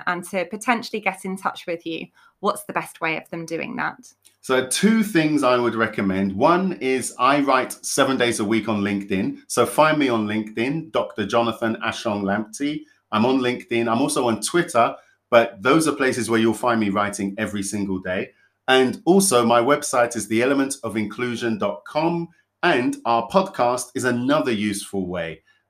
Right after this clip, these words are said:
Speaker 2: We're five years, so we're in our sixth year of informing and educating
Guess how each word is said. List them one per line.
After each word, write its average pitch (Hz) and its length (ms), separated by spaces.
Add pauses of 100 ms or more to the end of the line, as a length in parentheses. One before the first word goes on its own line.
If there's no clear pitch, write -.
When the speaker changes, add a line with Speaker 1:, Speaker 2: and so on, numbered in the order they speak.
(120)
Speaker 2:
We're 104 120
five 139 500
years, 107 420
so 110 160
we're 113 120
in 117 80
our 107 120
sixth - 380
year 123 180
of 101 80
informing 107 400
and 95 140
educating 104 760